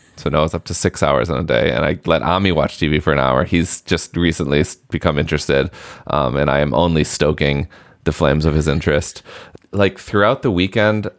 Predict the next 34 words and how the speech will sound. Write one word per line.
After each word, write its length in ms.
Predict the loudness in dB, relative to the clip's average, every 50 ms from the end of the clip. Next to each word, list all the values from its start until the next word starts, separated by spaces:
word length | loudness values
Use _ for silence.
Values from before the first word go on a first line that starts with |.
| -4
I 260 | -2 0 2 2 2
was 260 | 2 2 0 0 -2 -2
just, 420 | 0 0 0 0 0 -6 -12 -12 -4 -2
and 200 | 0 2 2 2
this 180 | 0 0 -2
is 120 | -2 0 2
what, 300 | 2 2 2 0 -2 _ -2
what 120 | 0 0 2
happens 340 | 2 2 0 0 -2 -2
to 80 | 0 0
me 100 | 2 2
sometimes, 400 | 2 2 0 2 2 2 2 2
I 60 | 2 2
go 220 | 2 4 4 4
into 260 | 2 2 2 0 2
these 320 | 2 0 0 -2 -4 -6 -10 _ _
social 320 | -4 0 0 0 2 2 2
media 320 | 2 4 4 4 4 4
rabbit 320 | 4 4 2 2 2 2 2
holes 320 | 2 2 2 2 2 2
and 100 | 2 2
I 60 | 2
just, 240 | 0 0 -2 -2 0
like, 260 | 0 0 0 -2 -6 -20 _ _ _ -2
you 140 | 0 2
know, 180 | 2 2 2 0 0 0
get 140 | 0 0 2
re-addicted. 720 | 2 2 2 2 2 2 0 0 0 2 2 2 2 0 -4 _ _ _ 0
And 120 | 0 2
just 220 | 2 0 -2 0
throughout 200 | 2 2 2 2
the 60 | 2 0
weekend, 380 | 0 0 2 2 2 4 4
I, 180 | 4 2 2